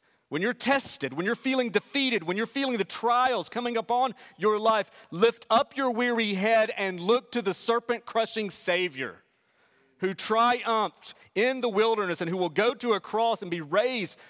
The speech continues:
three days later from the dead to secure your redemption.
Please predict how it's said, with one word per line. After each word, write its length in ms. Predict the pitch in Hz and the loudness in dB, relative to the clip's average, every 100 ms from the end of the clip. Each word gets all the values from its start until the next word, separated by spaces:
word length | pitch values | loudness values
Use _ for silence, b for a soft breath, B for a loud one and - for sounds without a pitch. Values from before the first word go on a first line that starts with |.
| B | B
three 260 | 185 240 | -4 0
days 260 | 214 214 190 | 2 2 2
later 240 | 202 190 | 0 0
from 160 | 180 185 | -4 -2
the 100 | 165 | -4
dead 480 | 127 165 190 165 135 | -2 0 2 0 -2
to 80 | 139 | -8
secure 800 | - 160 - - 190 185 170 135 B B | -8 -8 -10 -8 -4 -2 -2 -6 B B
your 420 | 143 160 151 131 - b | -4 -2 0 -2 -8 b
redemption. 580 | - 127 123 120 - 92 | -12 -8 -6 -6 -8 -10